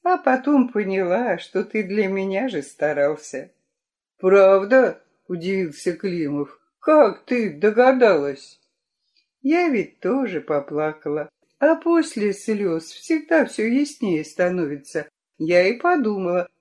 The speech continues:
неужели он такой плохой, не самостоятельный? Быть не может.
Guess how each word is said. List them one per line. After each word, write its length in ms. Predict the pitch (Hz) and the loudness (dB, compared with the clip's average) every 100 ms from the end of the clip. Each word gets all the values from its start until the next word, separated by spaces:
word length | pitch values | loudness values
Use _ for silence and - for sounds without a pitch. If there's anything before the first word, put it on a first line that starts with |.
| - | 2
неужели 540 | 392 349 254 226 196 | 6 6 6 2 2
он 160 | 190 190 | -2 2
такой 360 | 220 240 226 | 0 2 0
плохой, 600 | 220 202 202 196 262 294 | 2 2 2 0 0 2
не 160 | 185 185 | 2 -2
самостоятельный? 1400 | - 202 208 - 196 190 202 254 269 196 160 156 147 - _ - | -4 -4 -4 -2 0 0 0 -2 -2 -4 -2 -4 -6 -12 _ -2
Быть 320 | 277 233 - | 0 0 -2
не 140 | 175 | -4
может. 520 | 170 170 160 170 165 | -2 -2 -2 -4 -8